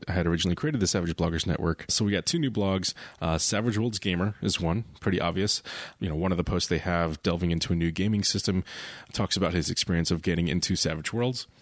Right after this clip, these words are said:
which I thought was pretty cool. Uh, the other is Every Hopeful Player. And, uh, the post that, that we'll, we'll link in the,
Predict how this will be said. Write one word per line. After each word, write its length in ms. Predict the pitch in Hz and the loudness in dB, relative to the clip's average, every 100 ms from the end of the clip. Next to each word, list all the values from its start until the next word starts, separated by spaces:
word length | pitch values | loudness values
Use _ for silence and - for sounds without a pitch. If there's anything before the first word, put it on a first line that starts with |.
| - - - - | -18 -16 -16 -14
which 160 | - - | -4 -2
I 60 | |
thought 160 | - 78 | 0 0
was 120 | 170 | 0
pretty 200 | - 120 | 0 0
cool. 320 | - 123 135 - - - - - - - - - | 2 2 0 -2 -14 -14 -14 -14 -12 -12 -14 -8
Uh, 240 | 98 101 95 | -2 0 2
the 180 | 95 | 2
other 320 | 98 104 117 110 | 2 2 0 0
is 480 | - 101 92 85 82 - | 0 2 2 2 0 -2
Every 260 | 104 110 113 | -2 0 0
Hopeful 440 | 120 113 - 101 | -2 -2 0 0
Player. 480 | - 107 104 160 185 - - - - - | 0 0 0 0 -2 -8 -18 -12 -10 -2
And, 500 | 98 95 95 92 90 | 2 2 4 2 2
uh, 300 | 90 90 87 | 2 2 2
the 140 | 87 | 0
post 260 | - 107 - | 0 0 0
that, 240 | 95 90 | 0 0
that 140 | 92 92 | -2 0
we'll, 260 | 95 87 | 0 0
we'll 200 | - 95 | 0 2
link 180 | 95 92 | 2 2
in 80 | 90 | 2
the, 220 | 87 85 | 2 2